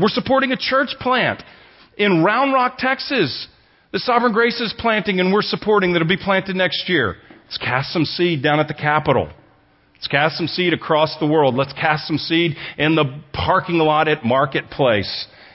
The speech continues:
and wash some people's cars. Let's cast some seed at your place of employment. Let's cast some seed on your block in your neighborhood. Let's cast some seed among your extended family and my extended family.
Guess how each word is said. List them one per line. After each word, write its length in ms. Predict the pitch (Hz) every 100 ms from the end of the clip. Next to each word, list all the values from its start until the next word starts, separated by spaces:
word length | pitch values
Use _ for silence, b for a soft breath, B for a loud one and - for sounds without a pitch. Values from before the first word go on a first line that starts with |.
| B -
and 200 | 110 107
wash 200 | 123 -
some 140 | 131
people's 300 | 123 131 120 -
cars. 220 | 139 113
Let's 220 | 139 147
cast 420 | - - 143 151 -
some 140 | 160
seed 420 | - 170 170 151 B B
at 160 | 131
your 160 | 131 139
place 420 | 135 147 143 -
of 120 | 135
employment. 600 | 135 117 147 135 139 107 - B B
Let's 220 | 131 -
cast 340 | 135 143 135
some 120 | 165
seed 420 | - - 151 156 117 B
on 180 | 117 117
your 220 | 117 135
block 500 | 110 123 139 113 98 - -
in 180 | 107
your 160 | 110 113
neighborhood. 460 | 117 127 113 101 - B B
Let's 180 | 120 -
cast 320 | 147 143 139
some 100 | 151
seed 320 | - 165 160
among 280 | 135 135 135
your 180 | 135 139
extended 540 | - - 143 135 120
family 420 | 135 127 127 117
and 100 | 104
my 220 | 104 113 113
extended 520 | - - 107 95 87
family. 440 | 101 92 85 76